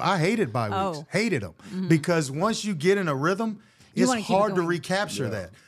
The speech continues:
Speaker 1: Once you start getting in the flow of things, and, and football players are as superstitious as, as anybody else. Uh, we wear the same socks. I mean, if we win, you don't wash, whatever that
Speaker 2: Mm-hmm,
Speaker 1: superstition
Speaker 2: mm-hmm.
Speaker 1: is.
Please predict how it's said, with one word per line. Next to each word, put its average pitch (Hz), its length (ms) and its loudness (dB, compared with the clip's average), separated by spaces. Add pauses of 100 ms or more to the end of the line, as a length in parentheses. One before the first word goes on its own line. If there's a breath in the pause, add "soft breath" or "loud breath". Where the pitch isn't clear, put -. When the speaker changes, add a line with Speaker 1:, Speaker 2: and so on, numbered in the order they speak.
(120)
Speaker 1:
Once 190 260 0
you 208 100 -6
start 185 400 -4
getting 165 220 -2
in 160 100 -4
the 135 80 -2
flow 190 340 0
of 196 100 -4
things, 196 400 -4
and, 131 360 -6
and 127 220 -6
football 175 360 -2
players 151 400 -4
are 113 180 -6 (240 loud breath)
as 123 140 -6
superstitious 156 800 -6
as, 107 260 -8 (140)
as 120 180 -6 (120)
anybody 123 720 0
else. - 240 -12 (520 loud breath)
Uh, 117 360 0
we 131 180 -6
wear 151 340 2
the 143 100 -2
same 156 300 -4
socks. - 640 -4
I 135 40 -6
mean, 127 120 -4
if 123 140 -6
we 131 60 -4
win, 156 360 -2
you 139 80 -2
don't 143 200 2
wash, 147 320 2
whatever 180 400 2
that 143 260 -2
Speaker 2:
Mm-hmm, - 240 -4
Speaker 1:
superstition 185 520 -2
Speaker 2:
mm-hmm. 160 100 0
Speaker 1:
is. 165 200 -4